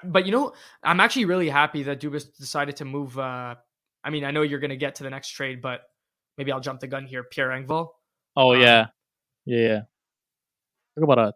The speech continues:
Speaker 2: talk about a
Speaker 1: Like, he's
Speaker 2: weird fella.
Speaker 1: he, he's, yeah, he's such a, like, he has such an unconventional style of play. It's really
Speaker 2: Yeah.
Speaker 1: funny. But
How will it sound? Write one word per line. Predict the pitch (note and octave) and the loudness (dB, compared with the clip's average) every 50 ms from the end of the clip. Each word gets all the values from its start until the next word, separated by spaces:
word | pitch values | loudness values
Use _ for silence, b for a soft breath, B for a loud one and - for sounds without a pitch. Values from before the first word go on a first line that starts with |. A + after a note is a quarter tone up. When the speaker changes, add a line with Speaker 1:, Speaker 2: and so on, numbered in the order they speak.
| _ - | _ -2
Speaker 2:
talk | D#3+ F3 | 2 4
about | D#3+ B2 A2+ | 4 6 6
a | |
Speaker 1:
Like, | A2+ A#2 A2+ G#2+ | 4 4 2 0
he's | G#2+ A2 | 0 0
Speaker 2:
weird | A#2 B2+ B2+ C3 B2+ B2+ A#2+ B2 _ _ | 0 2 2 4 2 2 0 -4 _ _
fella. | - - A#2+ A2+ A2+ A2 G#2 - _ _ _ _ _ _ _ _ _ _ _ _ _ _ _ _ _ _ _ _ _ _ _ _ _ _ _ b b b b b b _ - | -4 0 0 2 2 0 -2 -6 _ _ _ _ _ _ _ _ _ _ _ _ _ _ _ _ _ _ _ _ _ _ _ _ _ _ _ b b b b b b _ -18
Speaker 1:
he, | F3+ - A3 A3 G3 F3 D#3 E3 | -12 -8 -6 -4 -4 -4 -6 -6
he's, | E3+ - F3+ F3 - - - - - | -8 -8 -8 -6 -6 -6 -8 -8 -8
yeah, | - D3 F#3+ F3 | -4 -2 -2 -2
he's | E3 - - F#3 E3 - - | -2 -4 -8 -12 -10 -8 -8
such | - - G#3 G#3 G#3 A#3+ | -6 -6 -6 -4 -2 -2
a, | G#3+ | -2
like, | - - D#3 D3 | -2 -4 -6 -6
he | - E3+ | -4 -4
has | F3+ E3+ | -4 -4
such | - F3 - - | -4 -6 -4 -4
an | F3 D3+ - | -4 -6 -6
unconventional | - C#3 C#3+ - C#3 C#3 C3 C3 C3 - - C#3 C3 | -8 -10 -10 -10 -12 -12 -10 -10 -10 -10 -10 -8 -8
style | - - - C3+ B2+ C3 C3 C3 | -8 -6 -6 -4 -4 -4 -6 -8
of | B2+ _ | -12 _
play. | - - B2+ B2+ C#3 | -12 -10 -8 -8 -8
It's | C#3+ - - | -8 -10 -8
really | C3+ C3+ B2+ A#2 | -6 -2 0 0
Speaker 2:
Yeah. | A2+ A2 | 0 0
Speaker 1:
funny. | A2+ B2+ B2 A#2+ A#2 A2 _ _ _ _ _ _ _ _ _ _ | -2 -4 -8 -12 -16 -20 _ _ _ _ _ _ _ _ _ _
But | - C#3 B2 - - | -4 -4 -4 -4 -8